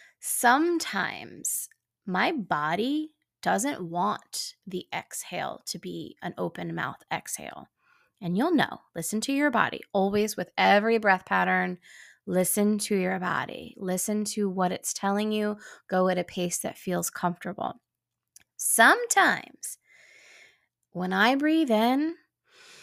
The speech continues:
there's something that's inside of me that I'm holding on to, and it doesn't wanna, like,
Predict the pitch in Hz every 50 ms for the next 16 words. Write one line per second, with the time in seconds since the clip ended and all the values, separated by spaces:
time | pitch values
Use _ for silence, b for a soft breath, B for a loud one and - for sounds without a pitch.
0 | B B B B B B B B B B B B B B _ _ _ _ _ -
1 | - _ 220 175 190 196 233 302 359 349 - - - - 190 208 240 - - 302
2 | 294 302 320 339 320 233 180 - - - 175 165 160 156 - - 190 180 175 185
3 | 202 247 262 285 294 311 320 330 330 247 185 175 170 185 226 269 262 - - 247
4 | 214 208 214 247 240 226 214 190 175 170 175 190 220 247 - - - 247 233 233
5 | 262 285 330 359 392 403 523 - - 185 175 175 185 - - - 202 - 185 190
6 | - 254 254 - 208 190 185 196 202 233 247 247 220 190 180 170 175 175 - _